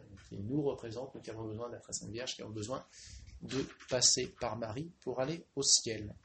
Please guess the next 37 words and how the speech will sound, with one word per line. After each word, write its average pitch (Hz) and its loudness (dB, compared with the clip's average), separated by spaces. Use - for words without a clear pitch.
Euh, - -2
je 113 2
vous 127 -2
citais 139 6
Saint 135 6
Bernard 135 -2
tout - -6
à 131 2
l'heure, 135 2
euh, - -6
de 123 -6
Marie, 131 0
on 127 -6
ne 127 -4
parlera 123 0
jamais 123 -2
assez. - 0
Euh, 113 -10
Marie, 110 -2
on 131 0
ne 117 -2
la - -4
priera 160 4
jamais 135 4
assez 127 4
non 117 -8
plus. 113 -12
Donc, 113 -8
euh, 117 -4
n'hésitons 117 -4
pas 123 0
à - -2
lui 120 -12
faire - -8
confiance, - -6
à - -10
lui, - -10